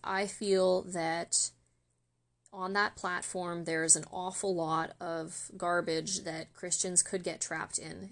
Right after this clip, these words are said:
And so I do not encourage people to go there. I don't even mention it, um, because I would not be able to live with myself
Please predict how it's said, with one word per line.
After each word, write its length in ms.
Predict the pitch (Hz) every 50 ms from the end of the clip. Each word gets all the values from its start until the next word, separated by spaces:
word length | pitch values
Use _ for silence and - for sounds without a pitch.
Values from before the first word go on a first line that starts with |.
| - -
And 260 | 202 180 165 165 170
so 340 | - - - 165 160 160 -
I 180 | - 175 180 190
do 120 | 196 220
not 240 | 208 190 175 170 -
encourage 560 | - - - - 165 156 156 156 156 - -
people 320 | - 165 165 - 165 170 -
to 120 | - -
go 200 | 170 175 160 160
there. 200 | 165 160 160 156
I 140 | 160 170 175
don't 160 | 180 180 185
even 220 | 180 175 170 170
mention 320 | 160 160 160 165 - 151 147
it, 240 | 147 147 - - - _ _ _ _ _ _ _ _ _ _ _ _
um, 480 | - 185 170 165 156 156 156 156 156 156 -
because 720 | - 180 165 - - 170 160 165 165 160 160 - - - - - _ _ -
I 280 | 180 180 180 175 175
would 220 | 175 170 175 - -
not 240 | 175 180 185 190
be 120 | - 214 196
able 120 | 190 185 175
to 40 |
live 200 | 175 170 170 160
with 160 | 160 156 160 -
myself 600 | 165 170 - - - 98 98 196 - - -